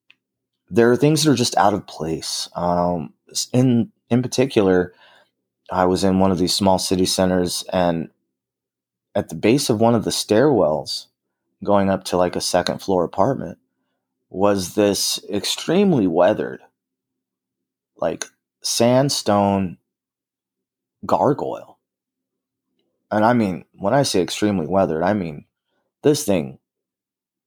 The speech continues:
is a, either super old or has been destroyed and sanded down or, you know, brought to a much more basic level than it once was. Its former glory, former glory.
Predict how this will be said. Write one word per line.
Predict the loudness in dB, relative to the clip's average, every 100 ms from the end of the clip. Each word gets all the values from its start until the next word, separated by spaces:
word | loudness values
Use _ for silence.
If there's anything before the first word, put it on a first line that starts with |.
| _ _ -8
is | -2 2
a, | 2
either | 2 2 0 0
super | -2 -4 -2 0
old | 2 4 2
or | 2 2
has | 0 0
been | -2 -2
destroyed | -4 -4 2 2 2 0
and | -4 -4
sanded | 0 2 2 0
down | 0 2 2 2
or, | -2 -4 -2 -2
you | -2 -6
know, |
brought | -2 2 2 0 -6 _ _ _ _ _ _ _ _ _ _ _ _ _ _ _ _ _ -2
to | 2
a | 2
much | 2 0
more | 0
basic | 2 0 0 -2 0
level | 0 0
than | -4
it | -2
once | -4 -4 -4
was. | -4 -4 -10
Its | -10 -8
former | -4 -4 -4
glory, | -8 -6 -8 -12 _
former | -2 0 -2
glory. | -4 -4 -4 -6